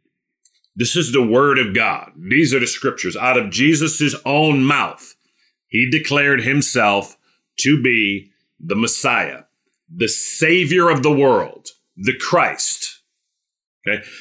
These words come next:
Out of his own mouth. If you don't know Jesus today, run to him and give your life to him the way we spoke about earlier.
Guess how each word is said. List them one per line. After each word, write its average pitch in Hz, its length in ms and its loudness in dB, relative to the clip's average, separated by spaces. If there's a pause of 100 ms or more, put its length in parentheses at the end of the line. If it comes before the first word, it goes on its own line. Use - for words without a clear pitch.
(280)
Out 147 200 2
of 160 100 4
his 147 160 2
own 139 240 2
mouth. - 600 -4 (600)
If - 120 -20
you 117 120 2
don't 151 180 2
know 165 240 2
Jesus 143 460 -2
today, 110 480 0 (400)
run 131 560 2
to 107 100 -2
him 92 220 -4
and 92 160 -6
give 123 180 0
your 139 160 2
life 127 380 2
to 104 120 -6
him 98 200 -2
the 98 80 0
way 104 180 2
we 101 100 -2
spoke 113 380 -4
about 101 320 0
earlier. 90 540 -2